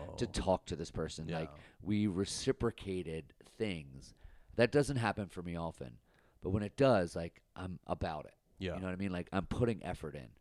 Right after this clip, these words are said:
Speaker 1: Just say you got a boyfriend. Even be like, "Look, bitch, I got a boyfriend."
Speaker 2: Yeah.
Speaker 1: It's that easy.
Speaker 2: Yeah, exactly.
Speaker 1: Yeah.
Speaker 2: No, I, you don't have to be rude, but just casually mention it, you know? Just like, "I have a boyfriend, I have a girlfriend," whatever. Like, I feel like that's your duty,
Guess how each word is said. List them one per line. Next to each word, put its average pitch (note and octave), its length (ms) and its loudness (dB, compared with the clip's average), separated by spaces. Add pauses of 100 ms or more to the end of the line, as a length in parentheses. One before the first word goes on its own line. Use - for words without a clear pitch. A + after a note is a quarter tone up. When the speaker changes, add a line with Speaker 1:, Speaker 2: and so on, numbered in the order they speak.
(960)
Speaker 1:
Just - 280 -4
say G2+ 120 2
you F#2+ 100 2
got E2 120 0
a D2+ 60 -4
boyfriend. F2 260 -2
Even D3+ 240 6
be C3+ 100 8
like, F#2+ 220 2 (140)
"Look, G#2 200 2
bitch, E2 240 -2
I D#2 60 0
got E2+ 140 0
a - 20 -8
boyfriend." C#2 400 -6 (160)
Speaker 2:
Yeah. F2 300 -2
Speaker 1:
It's G2+ 240 0
that G2 240 8
easy. D2+ 340 -4 (160)
Speaker 2:
Yeah, A#2+ 160 4
exactly. F#2 400 -4
Speaker 1:
Yeah. - 320 -6
Speaker 2:
No, C4+ 140 12
I, F3 80 12
you F#3 240 8
don't G3+ 180 10
have D3 100 8
to B2+ 60 0
be A2 60 6
rude, C#3+ 260 8
but C#3+ 200 8
just E3 260 0
casually D3+ 440 6
mention A2+ 380 0
it, D3+ 220 0
you A#2+ 140 2
know? A2 180 4
Just B2 200 -4
like, G2+ 140 4
"I G#2 60 2
have G2+ 100 2
a F#2 40 -14
boyfriend, A#2+ 300 4
I A2 40 2
have G2 100 -4
a G2 40 -4
girlfriend," B2 420 4
whatever. G#2 420 2 (580)
Like, G2 320 2 (420)
I G#2+ 120 4
feel A#2+ 200 4
like B2 120 6
that's B2+ 220 4
your C3+ 80 4
duty, B2 500 0